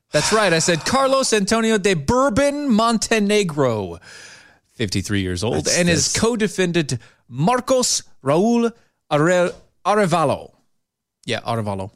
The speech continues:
Speaker 1: Yeah.
Speaker 2: Close enough.
Speaker 1: Yeah, pretty close. Thirty-four conspired to fraudulently obtain mail-in ballots for fake voters. <laughs>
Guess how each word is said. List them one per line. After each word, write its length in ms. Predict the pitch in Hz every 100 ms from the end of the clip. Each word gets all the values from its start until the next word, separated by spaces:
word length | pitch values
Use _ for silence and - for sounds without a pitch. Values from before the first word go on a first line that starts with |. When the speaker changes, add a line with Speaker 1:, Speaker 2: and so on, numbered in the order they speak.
| _
Speaker 1:
Yeah. 140 | 117 104 -
Speaker 2:
Close 260 | 117 95
enough. 320 | 67 - - 135
Speaker 1:
Yeah, 140 | 123
pretty 200 | - 120
close. 200 | 113 110
Thirty-four 920 | - 180 170 - 254 233 - 240 214
conspired 580 | 190 208 - 262 302 330
to 100 | 240
fraudulently 680 | - 208 214 220 214 196 196
obtain 500 | - 156 180 175 170
mail-in 320 | 143 147 147 123
ballots 360 | 113 123 - - _
for 260 | - 202 202
fake 640 | - - 240 175 175 - _ _ _ _ -
voters. 720 | 185 226 190 101 127 - - - _ _ _
<laughs> 440 | 370 - 370 -